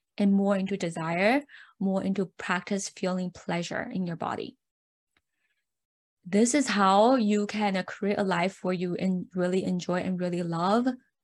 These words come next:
to have right now, is to stop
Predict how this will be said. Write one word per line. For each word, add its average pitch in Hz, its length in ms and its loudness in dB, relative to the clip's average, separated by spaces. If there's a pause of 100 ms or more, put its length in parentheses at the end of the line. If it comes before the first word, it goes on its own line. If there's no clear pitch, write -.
(180)
to - 100 -2
have 185 480 0 (460)
right 175 180 0
now, - 140 -4 (760)
is 185 380 0 (1400)
to 190 400 -2 (420)
stop 202 500 0